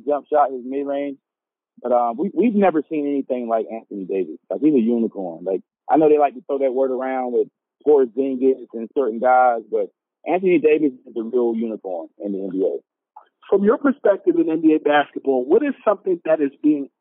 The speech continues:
Speaker 2: under talked about that more people should be paying attention to or talking about?
Speaker 1: Uh, it's,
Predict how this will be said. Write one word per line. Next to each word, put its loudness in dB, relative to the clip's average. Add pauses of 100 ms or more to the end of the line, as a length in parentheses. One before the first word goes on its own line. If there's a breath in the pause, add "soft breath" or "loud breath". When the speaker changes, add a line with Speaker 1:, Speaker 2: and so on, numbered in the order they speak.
Speaker 2:
under 0
talked -2
about -6
that -10 (180)
more -2
people -2 (100)
should -4
be -4
paying -6
attention -14 (100)
to -4
or 6
talking -4
about? -8 (680)
Speaker 1:
Uh, -6
it's, -6